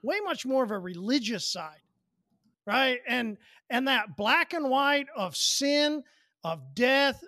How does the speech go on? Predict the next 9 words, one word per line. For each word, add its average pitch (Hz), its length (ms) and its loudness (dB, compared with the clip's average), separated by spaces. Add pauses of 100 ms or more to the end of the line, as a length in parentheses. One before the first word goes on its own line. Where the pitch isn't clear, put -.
of 135 120 -20
hell, 262 640 4
like, 208 280 -2 (360)
that's 320 320 2
the 359 140 -4
way 285 260 4
I 269 180 2
was 202 260 -4
raised. 208 600 -2